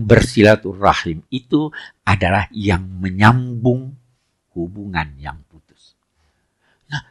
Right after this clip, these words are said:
kalau mau berhalal bihalal dalam pengertian hukum, ya bisa saja, biar aja terus.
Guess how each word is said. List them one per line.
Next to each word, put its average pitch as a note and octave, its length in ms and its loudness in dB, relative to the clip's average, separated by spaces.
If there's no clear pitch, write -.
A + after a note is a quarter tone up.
kalau E3+ 400 -4
mau F#3+ 240 -14
berhalal F3+ 640 -2
bihalal D3 560 2
dalam C3 320 4
pengertian C3 640 0
hukum, D#3+ 400 -6
ya C#2+ 160 -4
bisa - 240 -16
saja, E4+ 480 -2
biar G#2+ 240 0
aja D#4 320 -4
terus. A#2 320 -6